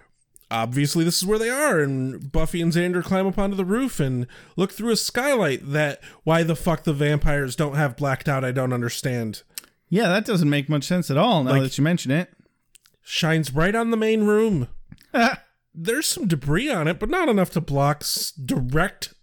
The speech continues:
Speaker 1: fucking sunlight in California.
Speaker 2: Maybe there's a basement.
Speaker 1: No, this, this is the room they were hanging out when they were there earlier.
Speaker 2: Yeah, they were definitely in that room during the day.
Speaker 1: It would have made more sense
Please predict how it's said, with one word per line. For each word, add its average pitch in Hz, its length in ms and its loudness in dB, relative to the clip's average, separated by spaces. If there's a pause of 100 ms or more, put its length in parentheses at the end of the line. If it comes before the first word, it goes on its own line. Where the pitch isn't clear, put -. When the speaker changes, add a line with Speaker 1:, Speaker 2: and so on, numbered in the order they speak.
Speaker 1:
fucking 190 880 -2
sunlight 233 840 -2 (680)
in 185 240 2
California. 262 1300 0 (260)
Speaker 2:
Maybe 156 180 -2
there's 151 180 2
a 135 40 2
basement. 120 540 -2 (240)
Speaker 1:
No, 285 360 -4
this, 220 240 -2
this 202 260 -4
is 277 120 -6
the 262 100 -2
room 240 240 0
they 240 80 -2
were 226 140 0
hanging 226 300 0
out 226 200 0
when 220 260 0 (100)
they 202 520 -6
were 202 320 -2 (120)
there 160 360 0
earlier. 190 500 0
Speaker 2:
Yeah, 220 100 4
they 220 120 2
were 214 100 2
definitely 214 400 2
in 202 140 2
that 190 180 0
room 175 340 2
during 175 340 2
the 170 80 0
day. 139 600 0 (380)
Speaker 1:
It 233 160 -4
would 285 160 0
have 294 160 -4
made 208 400 -2
more 190 260 0
sense 220 800 -2